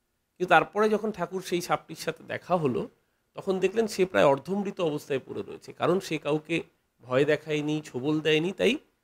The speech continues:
তাকে মানুষ উত্ত্যক্ত করেছে, ইট ছুঁড়ে মেরেছে। তখন সেক্ষেত্রে বলেছিলেন, "তোমাকে ছোবল দিতে বারণ করেছি, ফোঁস করতে তো বারণ করিনি।" মানে, তুমি চাইলে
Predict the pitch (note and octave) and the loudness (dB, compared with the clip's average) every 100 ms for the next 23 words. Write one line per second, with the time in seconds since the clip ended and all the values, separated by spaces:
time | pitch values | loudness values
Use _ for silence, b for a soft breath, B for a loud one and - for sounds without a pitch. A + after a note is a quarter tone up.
0 | _ - C3+ A#3 F3 C#3 E3+ D3+ _ D3+ | _ -6 -2 0 0 0 -4 -10 _ -14
1 | - - D#3 D#3 - D3 - - D3+ D3 | -14 -16 -12 -12 -8 -10 -10 -10 -4 -2
2 | C#3+ C#3 - - _ _ _ _ C3+ - | 0 -2 -6 -20 _ _ _ _ -10 0
3 | C4+ D4 G#3+ F3+ - D#3+ C#3+ C#3 - F#3+ | 2 2 0 -2 -6 -6 -8 -8 -8 -10
4 | F#3 E3 F3+ F3+ C#3+ C3+ G#3+ A3+ G#3 D#3 | -4 -4 -4 -6 -2 2 2 2 -2 0
5 | B2 B2 B2 B2 - A#2 - C#3 - - | 0 -2 -10 -16 -18 -14 -8 -8 -8 -16
6 | G#3+ A#3+ A3 G3+ E3+ D3+ - A2 - - | -12 -6 0 2 4 2 -2 -8 -10 -20
7 | _ _ _ _ C3 D#3+ C#3+ D3 F#3 - | _ _ _ _ -2 -2 -2 -2 0 4
8 | A#2+ E3 A2+ | 4 4 0